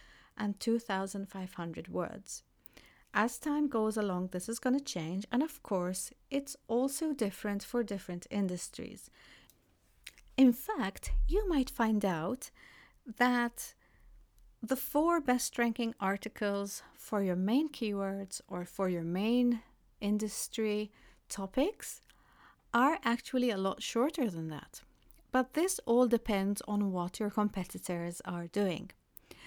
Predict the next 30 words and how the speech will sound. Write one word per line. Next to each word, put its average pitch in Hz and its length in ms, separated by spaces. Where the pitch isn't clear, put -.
And 190 440
just 285 360
a 427 60
little 233 380
bit 202 380
of 196 160
a 185 80
caveat 175 460
here. 196 340
When 240 240
I 494 160
say 262 240
competitors 208 960
in 202 100
terms 185 320
of 185 160
Google, 214 480
I 226 120
am 370 240
not 220 260
referring 185 720
to - 140
your 190 180
actual 180 500
industry 185 560
competitors. - 800
A 226 60
lot 262 180
of 466 140
people 233 400